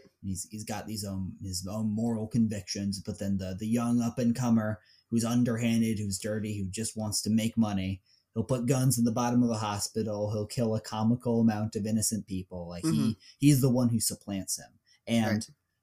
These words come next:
Speaker 1: before you stealed my idea about saying, 'cause we've, we've been talking about this, right?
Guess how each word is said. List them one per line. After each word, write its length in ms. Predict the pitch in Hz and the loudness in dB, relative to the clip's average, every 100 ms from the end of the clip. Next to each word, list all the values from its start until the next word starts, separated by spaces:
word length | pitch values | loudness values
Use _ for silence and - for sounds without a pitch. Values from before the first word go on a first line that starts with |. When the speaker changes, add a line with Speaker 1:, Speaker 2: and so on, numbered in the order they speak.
| _ | _
Speaker 1:
before 280 | 110 - 127 | -6 -2 0
you 160 | 123 123 | 4 4
stealed 500 | - - 123 123 113 | 2 2 2 4 2
my 240 | 110 110 107 | 2 2 0
idea 640 | 98 85 90 113 180 - _ _ _ - | 0 -2 -4 -2 -2 -6 _ _ _ -6
about 240 | 107 113 | -4 0
saying, 520 | - 107 107 110 113 - _ _ | -2 0 -2 0 -2 -4 _ _
'cause 160 | 131 120 | -4 0
we've, 340 | 143 175 170 - - | 2 2 0 -8 0
we've 200 | 190 208 | 0 2
been 140 | 190 | 2
talking 380 | 185 175 143 101 | 2 0 0 -2
about 240 | 87 82 82 | -2 -6 -10
this, 200 | 101 110 | -8 -4
right? 200 | 127 | -6